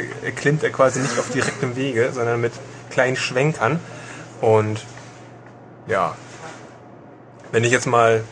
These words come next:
so ganz soziologisch reden darf, <laughs> dann hat das für mich irgendwie,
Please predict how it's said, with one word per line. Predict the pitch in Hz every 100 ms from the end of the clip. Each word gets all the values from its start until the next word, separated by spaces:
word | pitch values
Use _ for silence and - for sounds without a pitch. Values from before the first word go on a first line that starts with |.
| - - - -
so | - 107
ganz | 123 170
soziologisch | 151 135 127 170 123 113
reden | 104 107 101
darf, | 151 - - - - - - - - - -
<laughs> | - - - - - 156 - - -
dann | 123 123 131
hat | 127 127
das | -
für |
mich | 127 214 165
irgendwie, | 156 160 156